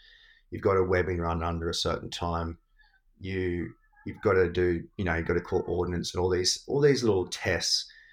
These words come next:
But the whole time, like, from the time when they start selection, when they un-, when you have to unpack your whole kit,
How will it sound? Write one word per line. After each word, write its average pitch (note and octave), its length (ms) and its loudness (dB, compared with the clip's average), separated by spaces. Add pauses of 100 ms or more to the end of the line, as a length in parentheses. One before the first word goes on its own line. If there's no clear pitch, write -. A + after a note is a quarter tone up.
(200)
But A2 120 2
the A2+ 80 2
whole D3 300 2
time, G2+ 560 0
like, F2+ 200 -2
from G2+ 140 -4
the F#2 60 -2
time A#2+ 380 2
when A#2+ 120 4
they F#2+ 160 0
start - 440 2
selection, F#2 580 0
when G2+ 120 0
they F2 260 -4
un-, F#2 220 -2
when F2+ 140 -4
you F2 80 -4
have F#2 180 -8
to - 160 -8
unpack E2+ 580 -4
your F#2 120 0
whole E2+ 280 0
kit, - 400 0